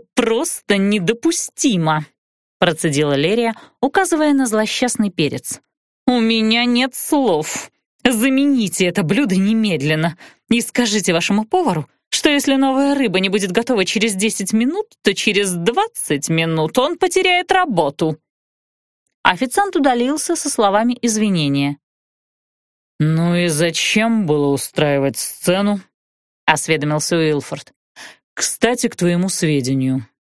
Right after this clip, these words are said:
здешняя кухня нравится лично королю, так что увольнять повара никто не станет". "Не решай за меня, чем мне питаться", огрызнулась Лерия. "Не решай за меня, где мне работать",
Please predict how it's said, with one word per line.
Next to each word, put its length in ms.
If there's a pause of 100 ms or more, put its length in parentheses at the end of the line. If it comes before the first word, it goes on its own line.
(120)
здешняя 540
кухня 460
нравится 520
лично 520
королю, 520 (500)
так 200
что 280
увольнять 800
повара 440 (240)
никто 560
не 160
станет". 580 (1000)
"Не 180
решай 400
за 140
меня, 240
чем 200
мне 200
питаться", 580 (540)
огрызнулась 640
Лерия. 400 (460)
"Не 240
решай 440
за 220
меня, 500
где 320
мне 220
работать", 640